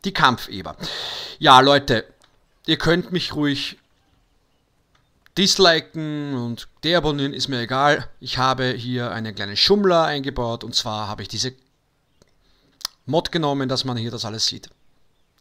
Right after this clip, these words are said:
Es tut mir leid, äh, ich bin, äh, da gibt's aber auch einen Grund dafür. Ich bin leider Gottes extrem schlecht, was Himmelrichtung-, Himmelsrichtungen angeht. Und deshalb die Hilfe.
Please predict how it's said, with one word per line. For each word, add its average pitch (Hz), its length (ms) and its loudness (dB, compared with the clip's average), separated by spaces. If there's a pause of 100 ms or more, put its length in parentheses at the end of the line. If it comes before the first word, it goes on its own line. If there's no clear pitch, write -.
(200)
Es 120 160 0
tut 151 120 -4
mir 143 80 0
leid, 120 220 4
äh, 120 260 0 (880)
ich - 180 0
bin, 202 220 4
äh, 180 80 2
da 165 340 4
gibt's - 300 -2
aber 147 160 4
auch 127 80 4
einen 131 220 0
Grund 156 340 0
dafür. 135 420 -2 (260)
Ich 123 140 -8
bin 143 160 -4
leider 127 240 2
Gottes 131 680 -2 (440)
extrem 160 480 4
schlecht, 135 320 -2
was 139 140 -4
Himmelrichtung-, 127 640 -4
Himmelsrichtungen 131 800 -2
angeht. 120 440 -8 (1600)
Und 135 200 -8
deshalb 131 380 -2
die 127 100 -4
Hilfe. 101 480 -8